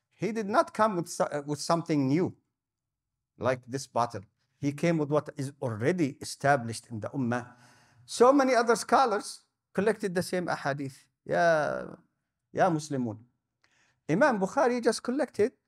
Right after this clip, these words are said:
what was in the ummah. And he memorized, according to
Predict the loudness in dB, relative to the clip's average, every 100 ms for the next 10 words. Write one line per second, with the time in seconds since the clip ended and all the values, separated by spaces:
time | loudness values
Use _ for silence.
0 | _ -4 -4 0 0 0 -4 -2 -2 -2
1 | -4 -8 _ _ _ _ _ _ _ -2
2 | 0 0 0 0 2 4 6 4 2 -6
3 | _ _ _ _ _ _ _ _ _ -6
4 | 0 0 2 -2 0 -2 -2